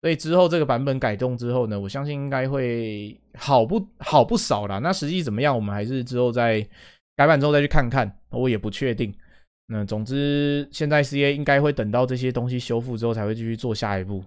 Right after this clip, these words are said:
然后这个对于开发来讲都是非常正常的一个事情。我一开始也刚刚，刚刚就讲嘛，我不可能说在这个产品都还没有稳定之前，就把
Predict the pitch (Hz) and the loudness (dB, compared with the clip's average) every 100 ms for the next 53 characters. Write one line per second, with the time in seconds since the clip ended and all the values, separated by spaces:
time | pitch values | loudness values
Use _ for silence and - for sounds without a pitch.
0 | - 107 101 131 120 117 - 135 117 113 | -12 -12 -6 -2 0 0 0 0 0 0
1 | - 127 131 120 113 113 107 123 123 131 | 0 4 4 4 2 0 -2 -2 0 -2
2 | 117 131 107 101 113 113 - 123 107 95 | 0 -4 -4 -4 -2 -4 -4 -8 -10 -14
3 | - - _ _ _ - 117 113 117 160 | -18 -20 _ _ _ -6 -2 0 0 2
4 | 156 147 120 135 139 - - 156 147 151 | 4 4 2 2 0 0 2 4 4 2
5 | 135 107 104 98 101 - 120 107 110 127 | 0 -2 -4 -6 -8 -8 -6 -4 -4 -4
6 | 135 131 127 127 120 113 - 113 131 104 | -2 -2 -2 -4 -4 -6 -8 -8 -6 -4
7 | 123 117 113 113 101 120 107 107 - 92 | -2 -2 -4 -6 -6 -6 -4 -6 -8 -12
8 | - - _ _ _ _ - 208 - 107 | -16 -20 _ _ _ _ 6 6 6 0